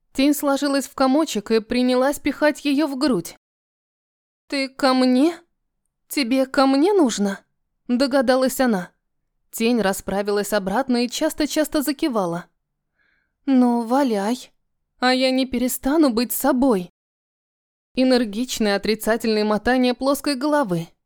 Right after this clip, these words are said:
Вивьен застонала. «И что мне делать с вами обоими? Такими?»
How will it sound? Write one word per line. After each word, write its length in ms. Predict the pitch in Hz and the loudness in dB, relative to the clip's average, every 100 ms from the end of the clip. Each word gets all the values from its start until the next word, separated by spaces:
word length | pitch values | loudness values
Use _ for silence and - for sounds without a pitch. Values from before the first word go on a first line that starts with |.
| _ _ _ | _ _ _
Вивьен 600 | 247 254 285 240 285 262 | -4 0 -2 0 0 2
застонала. 800 | 233 262 - 262 202 175 175 175 _ _ _ _ _ _ _ _ | 0 -2 0 0 0 -2 -2 -6 _ _ _ _ _ _ _ _
«И 180 | 269 254 | 0 0
что 300 | - - 277 | -2 -2 2
мне 220 | 277 247 | 4 2
делать 380 | 208 240 311 262 | 2 0 0 -2
с 80 | - | -2
вами 280 | 247 254 247 | 0 2 2
обоими? 680 | 254 233 320 226 196 190 - _ _ _ _ _ _ | 0 2 2 2 0 -2 -8 _ _ _ _ _ _
Такими?» 720 | - 254 - 294 294 277 262 | -6 -6 -4 0 2 4 2